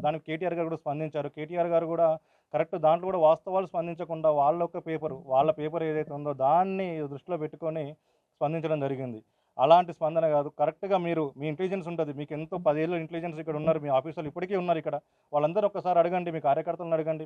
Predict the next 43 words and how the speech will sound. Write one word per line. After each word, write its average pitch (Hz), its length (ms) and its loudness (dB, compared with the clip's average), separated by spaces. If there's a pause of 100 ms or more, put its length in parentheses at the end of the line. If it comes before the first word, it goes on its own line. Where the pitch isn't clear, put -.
మీ 143 120 -10
కార్యకర్తలను 147 520 0
అడిగి 185 180 -8 (360)
మీ 147 80 -6
యొక్క 156 180 0
Twitter 151 360 -6
పోస్టులలో 170 380 -2
పెట్టుకోండి. 143 440 -4
అంతే 135 240 -4
తప్ప 170 240 -2 (500)
ఆ 135 40 8 (140)
నమస్తే 151 240 4
తెలంగాణ 170 320 0
పేపరే 160 380 -4 (240)
అదే 196 260 2
మీకు 180 260 -4 (380)
ని-, 147 160 -4
నిజాలు 165 240 6
స-, 151 180 -10
సత్యాలు 170 380 0
అంటే 156 120 -6
మాత్రము 156 380 -2 (400)
అది 143 200 0 (340)
చాలా 147 180 4
దురదృష్టకరం. 143 560 -6 (260)
ఎందుకంటే 151 360 0
మీరు 151 180 -2
ఇంత 165 140 -8 (100)
పొజిషన్లో 165 460 -4
ఉన్నారు, 151 260 0
ఇంత 156 140 -8 (420)
ఎత్తులో 165 280 -2
ఉన్నారు, 151 180 2
ఇంత, 147 360 -6
ఇంత 151 240 -8
ఇంటెలిజెన్స్ 160 380 -6
ఉన్నది 151 220 -4
మీకు. 151 180 -12 (300)
ఒక, 135 160 -4
ఒక 143 240 4 (100)
మాట 151 140 4 (100)
మీరు 156 220 -4
కూడా 165 160 6